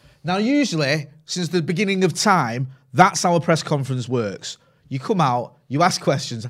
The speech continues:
to it. Under Sir Alex Ferguson, Sir Alex Ferguson comes out, he doesn't wait for questions. He tells you what he thinks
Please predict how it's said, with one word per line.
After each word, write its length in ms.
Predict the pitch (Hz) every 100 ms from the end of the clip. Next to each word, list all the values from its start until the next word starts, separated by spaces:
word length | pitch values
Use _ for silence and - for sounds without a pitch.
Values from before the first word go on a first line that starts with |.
| -
to 80 | -
it. 180 | 107 - _ _ _
Under 200 | 233 254 240
Sir 140 | 226
Alex 160 | 190 170
Ferguson, 500 | 226 180 - 117 113 _ _
Sir 160 | - 196
Alex 120 | -
Ferguson 280 | 220 208 -
comes 180 | 151
out, 120 | 117 104
he 40 |
doesn't 200 | 165 170
wait 200 | 151 151
for 80 | 131
questions. 600 | 127 143 - 120 98 101 - _
He 100 | 160
tells 480 | - 247 262 240
you 400 | 190 175 120 131 131 _
what 220 | 160 156
he 120 | 185 190
thinks 440 | 180 165 139 -